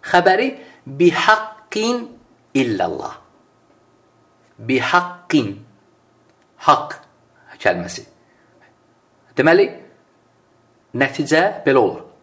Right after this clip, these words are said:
"La ilahə bihaqqin"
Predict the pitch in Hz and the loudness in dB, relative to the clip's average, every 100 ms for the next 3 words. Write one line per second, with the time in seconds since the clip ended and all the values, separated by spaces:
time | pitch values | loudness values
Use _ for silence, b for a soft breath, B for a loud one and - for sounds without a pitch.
0 | _ b b b b b b _ 135 156 | _ b b b b b b _ 2 6
1 | 208 214 185 156 170 185 196 190 151 180 | 6 4 0 2 2 4 2 2 0 0
2 | 202 190 - - - 135 165 - 202 190 | 0 -2 -6 -18 -10 2 4 4 2 0
3 | - - - 185 214 | -4 -10 -2 0 0